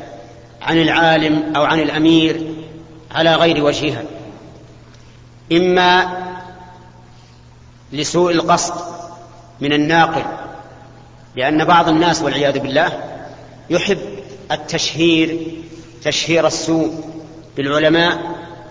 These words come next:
وبالأمراء، فيكون سيء القصد، ينقل عليهم ما لم يقولون وينسب إليهم ما لا يفعلون. فلا بد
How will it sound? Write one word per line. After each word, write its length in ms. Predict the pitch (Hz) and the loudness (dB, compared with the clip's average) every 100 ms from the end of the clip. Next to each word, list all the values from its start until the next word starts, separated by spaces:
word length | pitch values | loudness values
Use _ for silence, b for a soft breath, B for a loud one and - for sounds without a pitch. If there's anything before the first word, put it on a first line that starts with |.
| - - | -12 -2
وبالأمراء، 880 | 151 165 175 170 147 120 - - - - - - - 143 | 0 4 4 4 4 0 -4 -10 -12 -14 -18 -20 -10 0
فيكون 420 | 160 202 190 180 | 2 4 6 6
سيء 320 | 180 190 175 | 4 2 2
القصد، 360 | 151 139 - - - - - - - - - - | 2 -2 -4 -8 -14 -16 -18 -20 -20 -20 -20 -2
ينقل 360 | 160 180 180 175 | 2 4 4 4
عليهم 440 | 175 180 165 170 | 4 2 2 2
ما 140 | 170 | 2
لم 140 | 165 160 | 4 2
يقولون 720 | 147 156 147 151 170 - - - - - - - - - - - - - | 2 0 0 0 -2 -6 -12 -16 -18 -20 -20 -20 -20 -20 -20 -20 -10 0
وينسب 460 | 151 180 165 165 | 2 4 2 2
إليهم 460 | 170 165 175 160 165 | 2 4 4 4 4
ما 120 | 160 | 4
لا 160 | 156 156 | 4 2
يفعلون. 380 | 127 147 165 - - - - - - - - - - - - - - - - - - - - - - - - - - - | 0 -2 -2 -4 -10 -12 -16 -18 -20 -20 -20 -20 -20 -20 -20 -20 -20 -20 -20 -20 -20 -20 -20 -20 -20 -20 -20 -20 -20 -4
فلا 220 | 156 175 | 2 4
بد 180 | 175 | 4